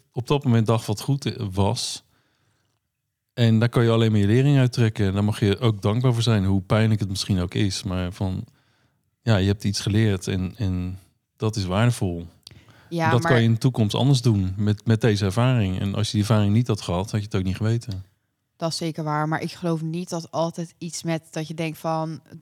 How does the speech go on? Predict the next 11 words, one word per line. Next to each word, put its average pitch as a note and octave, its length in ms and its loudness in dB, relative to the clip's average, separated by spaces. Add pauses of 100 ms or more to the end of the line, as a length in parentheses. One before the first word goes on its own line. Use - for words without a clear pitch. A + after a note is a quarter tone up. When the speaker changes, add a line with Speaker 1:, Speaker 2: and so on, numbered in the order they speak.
Speaker 2:
met D#3 200 -6
een - 60 -10
soort D#3+ 180 -6
van E3+ 120 -6
goede E3 340 -6
intentie. D#3+ 460 -6
Want D3+ 120 -10
als D3+ 180 -4
je D#3 100 -4
weer D3 400 0
een C#3+ 80 -4